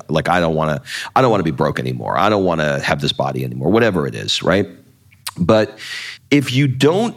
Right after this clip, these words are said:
really stick your thumb into that scab and feel pain, then that why does not have the rocket fuel and the leverage that it needs to get you there.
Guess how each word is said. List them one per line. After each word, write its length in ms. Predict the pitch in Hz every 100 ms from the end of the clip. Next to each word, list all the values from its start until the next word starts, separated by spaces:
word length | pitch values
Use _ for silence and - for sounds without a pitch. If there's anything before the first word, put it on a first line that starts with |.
| -
really 680 | 98 92 110 123 123 120
stick 520 | 107 - - 117 -
your 180 | 98 95
thumb 680 | 87 - - 95 82 73 69 73 -
into 420 | 101 101 - 98
that 460 | 85 80 - -
scab 760 | - - - 85 73 65 64 - -
and 200 | 85 80
feel 260 | - 95
pain, 760 | 80 - 95 90 101 139 131 - - - - -
then 420 | 90 98 98 92
that 320 | 85 107 127 98
why 420 | 95 95 90 85
does 240 | 80 80
not 300 | 90 85 85
have 300 | - 87 78
the 80 | 76
rocket 480 | 73 78 82 90 -
fuel 400 | - 80 76 73
and 160 | 76 73
the 60 |
leverage 680 | 69 85 82 73 73 69 -
that 180 | 82 73
it 120 | 71
needs 300 | 78 73 69
to 100 | -
get 320 | - 78 - -
you 80 |
there. 280 | 64 57 50